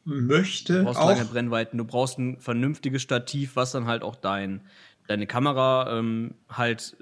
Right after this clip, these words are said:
Speaker 2: trägt, ne, mit dieser langen Brennweite. Ich meine, du hattest letztens, welches war das? Das, äh,
Speaker 1: Das hu-
Speaker 2: ah, welches hast du für ein Zu ausgeliehen?
Speaker 1: das hundert vierhundert von Canon.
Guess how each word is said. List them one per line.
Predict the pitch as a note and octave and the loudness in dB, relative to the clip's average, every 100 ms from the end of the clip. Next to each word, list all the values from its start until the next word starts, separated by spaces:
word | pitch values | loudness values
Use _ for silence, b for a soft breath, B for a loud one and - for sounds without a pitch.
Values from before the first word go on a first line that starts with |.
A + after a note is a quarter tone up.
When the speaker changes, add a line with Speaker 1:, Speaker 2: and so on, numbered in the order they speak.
| - | -16
Speaker 2:
trägt, | - B2 B2+ B2+ - - | -4 0 2 0 -4 -6
ne, | G#2+ | -2
mit | A#2+ A2+ | -2 -2
dieser | A#2 A2+ | -4 -2
langen | A2 A#2 A#2 | 0 0 0
Brennweite. | G#2+ A#2 A#2 G#2+ G#2+ G#2+ G#2 G#2 B B B | -2 -2 -2 -2 -2 -4 -8 -10 B B B
Ich | - | -4
meine, | A2+ | 0
du | B2 | 0
hattest | B2+ - | -2 -2
letztens, | B2+ - B2 B2 B2 - C#3+ B2 | -4 -2 -4 -4 -4 -10 -12 -6
welches | G#2 C#3 C#3+ B2 | -2 -2 -2 -2
war | B2+ | 0
das? | C#3 D3+ - _ _ _ _ | 0 -4 -10 _ _ _ _
Das, | G#2+ A#2 - - | -8 -8 -8 -14
äh, | - A2 A2 A2 A2+ - _ _ _ _ _ _ _ - | -10 -8 -6 -8 -10 -14 _ _ _ _ _ _ _ -10
Speaker 1:
Das | A#2 A2 | -6 -4
hu- | - | -4
Speaker 2:
ah, | A2+ | -4
welches | B2 D3+ | -4 -2
hast | E3 D#3+ | -4 -4
du | |
für | D3 C#3+ | -6 -8
ein | |
Zu | - - | -8 -6
ausgeliehen? | D#3 - D#3 F3+ | -6 -6 -8 -6
Speaker 1:
das | B2 A2 - | -6 -6 -2
hundert | C#3+ C3 | -2 -2
vierhundert | A2 A#2 C3+ D#3+ - - _ _ _ _ | -4 -4 -4 -8 -12 -20 _ _ _ _
von | - A#2 A#2 A2 | -6 -4 -4 -6
Canon. | - B2+ D#3 - | -6 -4 -4 -6